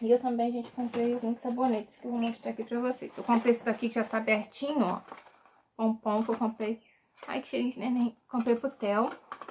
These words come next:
Esse. Comprei o meu sabonete preferido, que é o Febo Limão Siciliano, que eu olho pra ele, ele olha pra mim,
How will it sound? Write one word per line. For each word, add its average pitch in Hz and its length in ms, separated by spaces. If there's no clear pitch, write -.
Esse. 214 400
Comprei 262 480
o 262 120
meu 254 240
sabonete 247 540
preferido, 240 680
que 233 60
é 208 40
o 226 60
Febo 220 320
Limão 214 220
Siciliano, 226 640
que - 140
eu 240 80
olho 247 280
pra 277 100
ele, 254 120
ele 247 120
olha 254 160
pra 262 180
mim, 247 400